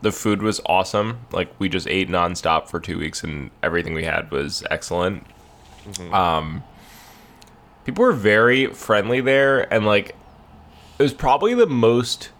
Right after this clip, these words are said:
Speaker 1: positive reception either, either of us have ever gotten, uh, as American tourists who don't speak the language fluently. Like,
Speaker 2: Mm-hmm.
Speaker 1: typically when we've gone places,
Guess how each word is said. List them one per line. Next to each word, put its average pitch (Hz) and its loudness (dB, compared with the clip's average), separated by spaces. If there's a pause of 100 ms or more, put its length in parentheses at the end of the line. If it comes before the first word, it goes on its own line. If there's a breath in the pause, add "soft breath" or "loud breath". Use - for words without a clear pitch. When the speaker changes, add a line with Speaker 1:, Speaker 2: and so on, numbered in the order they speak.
(640 loud breath)
Speaker 1:
positive 110 2
reception 101 0
either, 90 2 (160)
either 101 2
of 101 4
us 98 2
have 98 2
ever 90 2
gotten, 82 -2 (160)
uh, 82 0
as 90 0
American 90 0
tourists 92 2
who 82 -4 (160)
don't 87 0 (300)
speak - -4
the 92 0
language 95 -2
fluently. 135 0 (680 loud breath)
Like, 101 0
Speaker 2:
Mm-hmm. 90 -10
Speaker 1:
typically 117 0
when 98 -2
we've 98 0
gone 90 0
places, 110 0